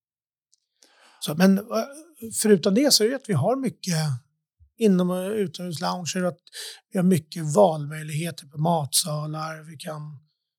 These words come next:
eh, så det, om gruppen har bokat fel eller tänkt fel så har vi oftast alternativ. Så. Och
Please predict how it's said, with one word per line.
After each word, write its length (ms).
eh, 400
så 400
det, 160
om 380
gruppen 320
har 80
bokat 360
fel 300
eller 160
tänkt 340
fel 140
så 140
har 180
vi 200
oftast 520
alternativ. 680
Så. 160
Och 200